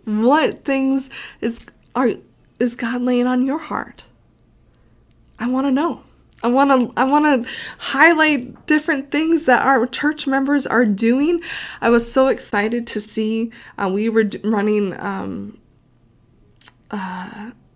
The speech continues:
we had someone do the rockathon for the senior citizens. Uh, you know, there's just so many great things that the people of our church are doing. If you have ideas, if you have things that could help our church, that could help our community,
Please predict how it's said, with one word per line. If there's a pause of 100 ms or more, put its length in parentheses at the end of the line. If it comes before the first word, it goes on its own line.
(840)
we
had
someone
do
the
rockathon
for
the
senior
citizens. (520)
Uh, (280)
you
know,
there's
just
so
many
great
things
that
the
people
of
our
church
are
doing. (1000)
If
you
have
ideas,
if
you
have
things
that
could
help
our
church,
that
could
help
our
community,